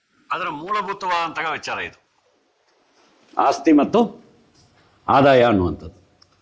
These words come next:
ಆದರೆ ಇತ್ತೀಚೆಗೆ ನಿರಂತರವಾಗಿ ಏನಾಗ್ತಾ ಇದೆ, ಸಾಮಾನ್ಯ ಜನರ ಆದಾಯವನ್ನ ಕಡಿತಗೊಳಿಸುವಂತಹ ಪ್ರಯತ್ನಗಳು ನಿರಂತರವಾಗಿ ನಡೀತಾ ಇದೆ, ಅಥವಾ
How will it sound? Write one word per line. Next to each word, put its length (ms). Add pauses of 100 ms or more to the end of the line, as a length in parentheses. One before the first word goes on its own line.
(840)
ಆದರೆ 200
ಇತ್ತೀಚೆಗೆ 460
ನಿರಂತರವಾಗಿ 800
ಏನಾಗ್ತಾ 400
ಇದೆ, 440 (1500)
ಸಾಮಾನ್ಯ 640
ಜನರ 420 (840)
ಆದಾಯವನ್ನ 720 (100)
ಕಡಿತಗೊಳಿಸುವಂತಹ 840
ಪ್ರಯತ್ನಗಳು 640
ನಿರಂತರವಾಗಿ 600
ನಡೀತಾ 340
ಇದೆ, 120
ಅಥವಾ 540